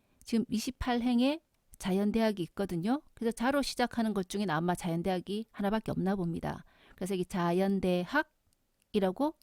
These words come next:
입력이 되었네요. 자, 지금 현재 나는 자까지만 입력한 상태인데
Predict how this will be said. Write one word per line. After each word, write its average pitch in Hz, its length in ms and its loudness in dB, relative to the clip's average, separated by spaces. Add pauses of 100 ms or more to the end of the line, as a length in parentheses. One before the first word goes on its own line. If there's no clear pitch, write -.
(260)
입력이 190 340 0
되었네요. 180 640 0 (460)
자, 170 300 0 (100)
지금 269 260 2
현재 247 180 4
나는 240 440 4
자까지만 226 640 0
입력한 185 340 0
상태인데 165 720 -2